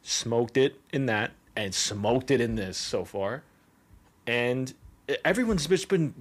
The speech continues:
doing a great job. And I wanna give a shout out, uh, as well to,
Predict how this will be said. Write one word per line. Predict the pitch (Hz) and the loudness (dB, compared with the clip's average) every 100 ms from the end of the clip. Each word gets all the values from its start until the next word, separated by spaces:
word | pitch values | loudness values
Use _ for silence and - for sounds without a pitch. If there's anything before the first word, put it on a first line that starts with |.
| 117 | -4
doing | 127 156 | 0 2
a | 131 | 4
great | 131 120 | 4 4
job. | 120 113 | 4 2
And | 101 | 0
I | 101 | 0
wanna | 123 120 | 0 2
give | 120 | 2
a | 107 | 2
shout | - 113 | 2 4
out, | 110 104 | 4 2
uh, | 98 113 | 0 -2
as | 117 95 | -4 -2
well | 107 120 117 | 2 4 2
to, | - 107 101 | -2 -6 -6